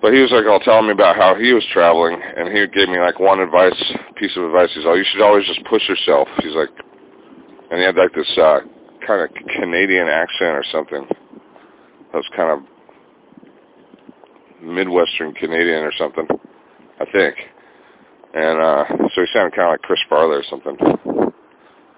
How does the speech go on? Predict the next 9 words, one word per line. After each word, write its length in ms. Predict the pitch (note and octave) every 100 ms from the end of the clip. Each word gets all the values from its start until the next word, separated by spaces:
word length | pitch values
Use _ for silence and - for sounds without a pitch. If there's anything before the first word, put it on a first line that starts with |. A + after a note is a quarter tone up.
| _ _ -
No, 180 | G2 G2
he 100 | F#2+
sounded 220 | G#2 G#2+
like 180 | F#2 -
a 60 |
Canadian 520 | - F2+ E2 E2+ F2 D2
Chris 220 | D2+ C#2+
Farley. 280 | D#2 D2 C#2+ - _ _ _ _ _ _ _
Or 100 | -